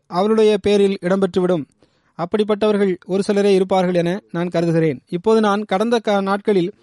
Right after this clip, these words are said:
வஃபாத்தான சில மர்ஹூம்களின் நற்குறிப்பை கூற விரும்புகின்றேன். மேலும் தொழுகைகளுக்கு பிறகு அவர்களின் ஜனாசா தொழுகையும் நான் தொழ வைப்பேன். அதாவது மதிப்பிற்குரிய மாலிம் அப்துல் ஹை மண்டல் சாஹிப்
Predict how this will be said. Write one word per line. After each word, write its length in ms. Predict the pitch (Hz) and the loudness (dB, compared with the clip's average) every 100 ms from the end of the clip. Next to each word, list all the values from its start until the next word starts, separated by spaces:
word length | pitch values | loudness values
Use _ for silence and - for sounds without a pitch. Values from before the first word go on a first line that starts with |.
| _ _ 165 | _ _ -6
வஃபாத்தான 760 | 170 233 240 233 226 185 190 | -4 0 -2 0 -2 -2 -6
சில 240 | - 214 208 | -8 -6 -4
மர்ஹூம்களின் 560 | 190 196 233 233 233 | -2 -2 -2 0 -2
நற்குறிப்பை 680 | 220 208 240 240 220 226 214 - _ | -2 -4 -2 -4 0 -2 -2 -8 _
கூற 240 | - 226 214 | -2 0 2
விரும்புகின்றேன். 480 | 208 190 185 170 139 _ _ _ _ _ | 2 0 -2 -4 -6 _ _ _ _ _
மேலும் 300 | 190 214 233 | -2 0 0
தொழுகைகளுக்கு 540 | 208 233 240 240 233 220 | 2 2 2 2 0 0
பிறகு 440 | 226 202 190 208 _ _ _ - | 0 2 0 0 _ _ _ -8
அவர்களின் 560 | 175 214 226 233 233 | -2 0 2 2 0
ஜனாசா 380 | 208 202 226 220 220 | 0 0 0 0 2
தொழுகையும் 320 | 226 220 220 | 2 2 2
நான் 180 | 226 220 | 0 0
தொழ 160 | 220 214 | 0 2
வைப்பேன். 360 | 208 180 160 - _ _ _ _ | 2 0 -6 -6 _ _ _ _
அதாவது 540 | 160 202 226 226 202 214 | -6 -2 0 2 0 0
மதிப்பிற்குரிய 640 | 185 208 226 220 233 233 | -2 -4 -4 -4 -2 -2
மாலிம் 400 | 208 214 226 233 - | 0 0 0 -2 -2
அப்துல் 340 | 180 196 233 | -4 0 -2
ஹை 240 | - 226 | 0 0
மண்டல் 360 | 220 202 214 233 - | 0 -2 0 -2 -2
சாஹிப் 320 | 196 170 | -2 -2